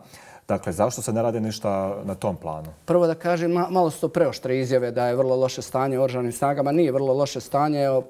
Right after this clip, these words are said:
Speaker 2: ovaj, potvrdila je to i nedavna provjera natoa gdje su, ova, e, borbena bataljonska grupa dobila najvišu ocjenu natoa. Ali je istina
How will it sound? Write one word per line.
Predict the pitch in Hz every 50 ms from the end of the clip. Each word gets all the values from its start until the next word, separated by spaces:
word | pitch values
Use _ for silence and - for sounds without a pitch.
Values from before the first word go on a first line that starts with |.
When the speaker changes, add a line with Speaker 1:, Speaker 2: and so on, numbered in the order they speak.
| - - _ _ _
Speaker 2:
ovaj, | - - 135 131 135 135 131 127
potvrdila | 120 - 131 123 143 143 147 151 143 131
je | 123
to | - - 151 143 143 135
i | 131 131 135 131
nedavna | 135 139 135 139 131 127 127 123
provjera | - - 151 147 139 131 127 123
natoa | 127 139 139 135 - 131 127
gdje | 123 120 127
su, | 117 - 139 127 120 -
ova, | - 131 127 131 127 - 131 123 123 - - - - -
e, | 139 127 127 - - - -
borbena | 143 131 135 143 143 139 135 131 127 127 127 - - -
bataljonska | 147 147 143 - 131 123 123 - - 127 123
grupa | 139 156 143 127
dobila | 127 131 143 139 131 127
najvišu | 139 160 147 139 143 - - 131
ocjenu | 135 135 - - 127 123
natoa. | 123 110 104 - 104 98
Ali | 113 143 170
je | 208
istina | 233 214 - - 156 131 110